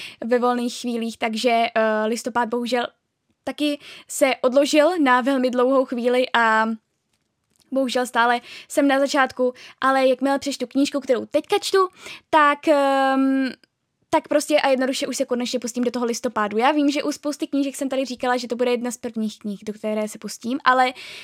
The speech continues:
Listopád bude stoprocentně ten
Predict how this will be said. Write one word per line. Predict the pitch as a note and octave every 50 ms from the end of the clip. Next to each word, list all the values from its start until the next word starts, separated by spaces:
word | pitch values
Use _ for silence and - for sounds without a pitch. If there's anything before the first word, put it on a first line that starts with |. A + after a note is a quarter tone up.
| - - - -
Listopád | C#4 E4+ - - A4+ - D4 C4+ C4+ C4 - - - - -
bude | C4 D#4 D#4+ D#4+
stoprocentně | - - - D#4+ D#4 - E4 F4 E4 - - B3+ A3+ A3 A3 - - G#3+ G#3 G#3+ A#3+ - _ _ _ _ _ _ _
ten | - C#4+ C#4+ D#4 D4